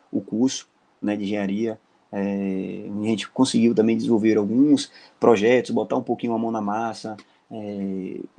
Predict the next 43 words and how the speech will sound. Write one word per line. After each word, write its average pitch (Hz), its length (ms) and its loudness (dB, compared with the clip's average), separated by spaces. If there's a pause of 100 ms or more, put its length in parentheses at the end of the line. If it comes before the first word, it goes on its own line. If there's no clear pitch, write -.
(280)
pô, 113 180 2
no 113 80 2
pet 131 240 4
eu - 20 2
aprendi 135 280 4
que - 80 0
você 147 120 4
não 147 100 6
basta 131 240 4
ter - 120 -2
a 131 40 4
melhor 123 220 2
ideia, 113 160 -2
você - 100 -14
tem 123 120 -8
que - 60 -16
saber 120 400 0
convencer 123 520 -4
que 117 180 -2
a 113 140 -6
sua 120 220 -6
ideia 110 160 -2
é 113 40 -2
a 110 40 -4
melhor, 101 340 -8
entendeu? 107 300 -14 (400)
Trabalho 123 320 4
em - 20 4
equipe 139 320 -2
proporciona 131 640 -6
isso. 107 280 -14 (420)
É, 101 560 -6
tive 120 420 -4
a 113 60 -4
oportunidade 120 500 0
do 117 80 -8
primeiro 123 400 2
ano, 123 320 -4
trabalhei, 120 560 0 (540)
trabalhei 117 340 0
lá 110 140 -2
com, 110 200 -10
com, 104 260 -10